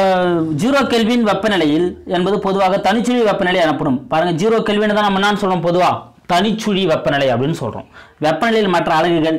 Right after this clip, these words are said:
degree Celsius மற்றும் Fahrenheit ஆகும். So, வெப்பநிலையை நம்ம degree செல்சியஸ்ல அளக்கிறோம், பாரன்ஹீட்லயும் வந்து நம்ம அளக்கிறோம். <clears throat> ஓகேங்களா? சரி, இந்த அலகுகளுக்கான முன்னீடுகள். சரி, இது நான்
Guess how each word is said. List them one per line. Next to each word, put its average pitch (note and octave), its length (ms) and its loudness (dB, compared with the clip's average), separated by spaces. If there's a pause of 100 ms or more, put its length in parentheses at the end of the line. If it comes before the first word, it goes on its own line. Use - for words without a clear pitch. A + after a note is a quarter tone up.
(140)
degree G3 320 0
Celsius E3+ 500 -4
மற்றும் C#3+ 240 -2 (140)
Fahrenheit D#3+ 500 0 (120)
ஆகும். A2+ 280 -4 (200)
So, - 140 -8
வெப்பநிலையை E3+ 420 -2
நம்ம E3+ 180 0 (420)
degree E3+ 240 0
செல்சியஸ்ல E3+ 440 0
அளக்கிறோம், E3 340 0 (260)
பாரன்ஹீட்லயும் D#3 600 0
வந்து C3 180 0
நம்ம A#2+ 200 -2 (300)
அளக்கிறோம். G2 440 -8 (540)
<clears throat> D3 460 -2
ஓகேங்களா? C3+ 340 -2 (920)
சரி, A#2 160 -4 (420)
இந்த D#3+ 100 2 (120)
அலகுகளுக்கான E3+ 520 2 (540)
முன்னீடுகள். D3 500 0 (1040)
சரி, D3 200 0
இது D#3 120 2
நான் D3+ 160 0